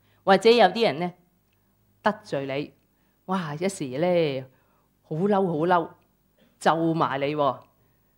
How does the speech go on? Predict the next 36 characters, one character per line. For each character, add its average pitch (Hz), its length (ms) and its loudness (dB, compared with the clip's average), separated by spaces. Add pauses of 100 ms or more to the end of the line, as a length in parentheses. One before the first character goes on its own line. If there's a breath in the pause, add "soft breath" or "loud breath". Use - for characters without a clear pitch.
(140)
咒 190 240 2
罵 160 200 0
你， 175 100 0
用 160 180 -2
非 226 160 0
常 160 200 -4
惡 175 340 0
毒 180 80 -4 (100)
嘅 175 60 -2
嘢 170 260 2
嚟 131 100 -4
咒 151 240 0
罵 147 220 -2
你 139 160 -6
喎。 135 160 -10 (680)
所 214 160 -2
以 247 100 0
呢， 226 160 -2 (200)
我 160 100 -6
哋 165 100 -6
學 143 160 -2
佛 151 100 -6
嘅 156 160 -6
人 127 140 -14
呢， 139 160 -10
千 226 480 -6
祈 143 300 -10 (680)
就 156 180 -4
唔 135 180 -10
好 151 160 -6
用 151 180 -10 (180)
惡 143 220 -12
口 143 340 -12
去 135 80 -10
鬧 - 260 -14
人， - 160 -18